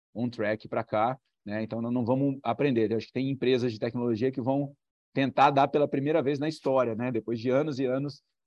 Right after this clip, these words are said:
é, é, consumindo. A gente pegou uma Netshoes que dava, é, um resultado, é, é, negativo, tá dando resultado positivo, né? A Época era uma empresa também que dava negativo, hoje é uma empresa positiva,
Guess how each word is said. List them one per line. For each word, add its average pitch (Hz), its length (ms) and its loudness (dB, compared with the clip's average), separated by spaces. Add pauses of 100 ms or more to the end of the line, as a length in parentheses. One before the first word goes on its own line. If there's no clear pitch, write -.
é, 110 500 -4
é, 110 40 -4
consumindo. 120 640 -4 (300)
A 107 60 -6
gente 113 120 -4
pegou 143 220 4
uma 147 140 4
Netshoes 143 480 -2
que - 80 -4
dava, 123 280 2 (300)
é, 104 320 -2
um 107 140 -6
resultado, 113 640 0 (340)
é, 98 80 -12
é, 101 580 -6
negativo, 113 560 -2
tá 123 120 0
dando 113 220 -2
resultado 104 460 -4
positivo, 131 840 -2 (300)
né? 110 200 0
A 113 180 2
Época 135 500 4
era 117 160 -2
uma 117 80 -2
empresa 107 360 -4
também 123 340 -2
que 131 80 -8
dava 120 180 2
negativo, 120 600 -2
hoje 113 200 0
é 95 40 -6
uma 113 80 -4
empresa 107 300 -2
positiva, 120 760 -2